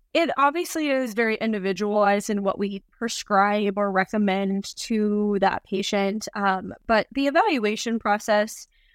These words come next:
will look really similar, um, across the board. Um, you know, I think if, if you're with, working with a really good pelvic floor P T, they are going to spend a lot of time talking to you about what's happening physically,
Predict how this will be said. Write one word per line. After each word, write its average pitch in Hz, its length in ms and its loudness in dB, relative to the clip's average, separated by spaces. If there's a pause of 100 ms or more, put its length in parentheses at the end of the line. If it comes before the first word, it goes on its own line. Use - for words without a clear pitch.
(120)
will 285 180 2
look 277 160 0
really 214 260 0
similar, 202 640 0 (100)
um, 202 180 -2
across 190 400 -4
the 214 100 -2
board. 190 460 0 (500)
Um, 190 520 -8 (180)
you 214 120 2
know, 190 180 2
I 190 80 6
think 202 340 -2 (200)
if, 208 140 -4 (100)
if - 160 -2
you're 214 140 2
with, 202 420 2
working 247 280 2
with 247 120 0
a 220 80 -2
really 196 240 2
good 190 200 0
pelvic 196 340 -2
floor 202 160 -2
P 202 200 -8
T, 190 480 -4
they 190 200 2
are 196 160 2
going 196 400 0
to 190 560 -2 (340)
spend 311 240 4
a 269 60 4
lot 226 160 6
of 214 60 -2
time 202 280 -2
talking 208 500 -4
to 220 140 -6
you 208 500 0
about 190 540 0
what's 202 220 2
happening 196 480 0
physically, 262 800 0